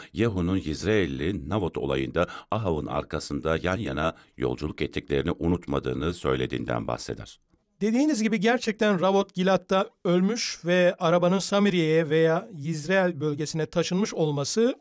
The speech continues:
Speaker 2: olabilirdi
Speaker 1: Ya da belki
Speaker 2: ve
Speaker 1: değil.
Speaker 2: orada yıkandı. Oğlunun Yizreel'in bağındaki Navot'ta ölmesiyle de tam anlamıyla yerine getirildi.
Speaker 1: Yirmi birinci bölümde ceza oğluna aktarıldığından beri.
Speaker 2: Amin kardeş. Hadi yirmi ikinci bölüme geçelim.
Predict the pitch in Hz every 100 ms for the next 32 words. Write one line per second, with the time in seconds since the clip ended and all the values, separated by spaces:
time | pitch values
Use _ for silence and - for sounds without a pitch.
0 | - 185 196 185 175 156 104 - 82 76
1 | 196 220 202 208 233 185 156 135 120 -
2 | _ _ _ _ 202 190 185 180 233 220
3 | 156 147 165 190 185 185 180 175 180 175
4 | 175 - 220 196 208 214 - 180 170 180
5 | 180 233 202 147 196 - 214 175 147 139
6 | 240 214 202 175 135 127 139 120 117 -
7 | 73 101 120 113 120 117 135 98 85 82
8 | 73 104 - 82 85 90 - 78 76 73
9 | 95 76 - 80 71 65 64 60 60 57
10 | 52 - _ 226 190 156 151 139 185 -
11 | - - 277 196 170 175 175 165 165 156
12 | 190 156 151 139 135 127 - 131 123